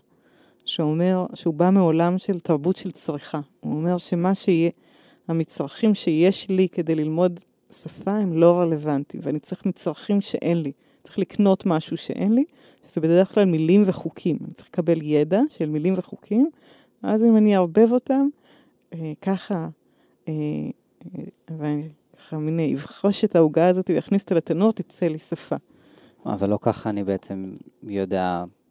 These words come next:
Speaker 2: שפה?
Speaker 1: לא, לא, זה לא עובד ככה. כי בעצם המצרכים העיקריים שאני עובד איתם הם לא אלה שאין לי, אלא הם אלה שיש לי. אותי זה מאוד מאוד מעניין איך להשתמש במה שיש, ולא לרוץ לחפש את התשובות רחוק.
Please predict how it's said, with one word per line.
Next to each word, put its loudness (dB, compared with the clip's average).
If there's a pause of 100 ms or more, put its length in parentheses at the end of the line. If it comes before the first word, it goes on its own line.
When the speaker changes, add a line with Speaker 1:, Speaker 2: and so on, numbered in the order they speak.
(120)
Speaker 2:
שפה? 0 (520)
Speaker 1:
לא, 0 (960)
לא, 0 (360)
זה -4
לא 4
עובד 4
ככה. -12 (440)
כי 0
בעצם 6
המצרכים 0
העיקריים 0
שאני -2
עובד 4
איתם 2
הם 0
לא 8
אלה 4
שאין -2
לי, -6 (140)
אלא -4
הם -2 (120)
אלה 4
שיש -2
לי. -10 (720)
אותי -2
זה 4
מאוד 6
מאוד 4
מעניין 0
איך -4
להשתמש 0
במה 2
שיש, -2 (340)
ולא 8
לרוץ 2
לחפש -2
את -2
התשובות -2
רחוק. 0